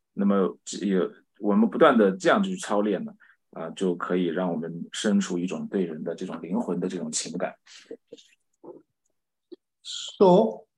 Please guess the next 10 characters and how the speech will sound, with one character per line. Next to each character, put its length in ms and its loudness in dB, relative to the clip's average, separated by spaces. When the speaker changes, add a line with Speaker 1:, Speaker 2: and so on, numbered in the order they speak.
Speaker 2:
that 140 8
means, 800 6
uh, 680 0
first, 420 6
you 760 10
love 720 8
your 800 6
heavenly 680 8
self. 600 -2
Speaker 1:
那 200 8